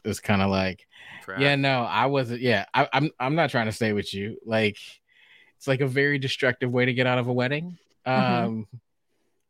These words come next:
Speaker 1: but I also thought it was this interesting commentary on technology,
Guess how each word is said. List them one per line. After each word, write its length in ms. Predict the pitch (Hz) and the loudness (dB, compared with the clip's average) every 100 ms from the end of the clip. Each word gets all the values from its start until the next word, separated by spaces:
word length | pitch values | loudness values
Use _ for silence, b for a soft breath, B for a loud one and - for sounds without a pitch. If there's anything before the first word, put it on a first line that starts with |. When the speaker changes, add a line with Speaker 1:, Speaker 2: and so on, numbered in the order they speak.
| _ - - _ - 165 151 | _ -20 -20 _ -20 -20 -12
Speaker 1:
but 180 | 139 151 | -2 2
I 100 | 156 | 2
also 180 | 170 196 | 0 0
thought 180 | 180 | 2
it 40 | 156 | 2
was 100 | 127 | 0
this 340 | 127 120 120 - | -2 -4 -6 -2
interesting 600 | 123 127 - 120 117 107 | -2 -2 -2 0 0 -2
commentary 840 | - 117 113 107 - 107 107 104 | 0 2 2 -2 -2 -2 0 -2
on 180 | 90 104 | -4 -6
technology, 800 | 107 98 98 98 107 123 135 180 | -4 -4 -2 -2 -2 -4 -8 -12